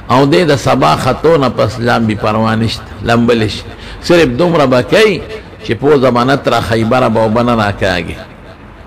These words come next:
او غرغړه به نه کوي. نو زموږ بعضې فقهاو لیکلي دي چې روژه کله ماته کړي، نو بیا دې پوزې ته راکاږي او غرغړه، لیکن دا مرجوح قول دی، ضرورت نشته. روژه ماتې وخت کې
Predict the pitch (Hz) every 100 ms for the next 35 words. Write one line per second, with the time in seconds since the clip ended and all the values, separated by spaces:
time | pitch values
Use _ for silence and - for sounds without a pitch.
0 | - - - - 101 117 107 120 113 104
1 | 113 113 104 104 101 - 82 - - -
2 | - - - - - - - - - 123
3 | 131 147 135 175 151 120 110 101 107 120
4 | 135 117 104 123 151 170 170 131 110 76
5 | - - - 113 110 139 127 113 117 143
6 | 143 127 107 117 110 101 113 110 92 98
7 | - - - - - - 131 127 117 117
8 | 117 127 127 123 110 110 110 104 107 101
9 | 110 123 120 120 117 113 127 123 120 120
10 | 160 110 - 110 95 127 135 110 117 110
11 | 101 - 92 - - - - - - -
12 | - - - - - - - 123 120 123
13 | 139 143 117 135 165 120 180 226 247